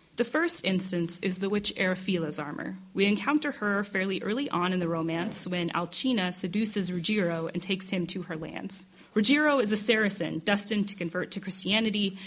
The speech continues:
marry the Lady Knight Bradamante, and become an ancestor of the Este family of Ferrara,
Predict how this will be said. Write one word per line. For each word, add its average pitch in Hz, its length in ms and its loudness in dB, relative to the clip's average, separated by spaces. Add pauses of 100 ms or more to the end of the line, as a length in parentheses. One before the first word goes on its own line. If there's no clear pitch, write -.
(180)
marry 202 260 6
the 196 120 0
Lady 180 280 2
Knight 175 240 0
Bradamante, 185 840 2
and 180 100 0
become 175 260 -2
an 170 100 0
ancestor 185 680 0
of 165 180 -4
the 185 140 -6
Este 196 400 0
family 170 500 0
of 160 100 -6
Ferrara, 170 520 0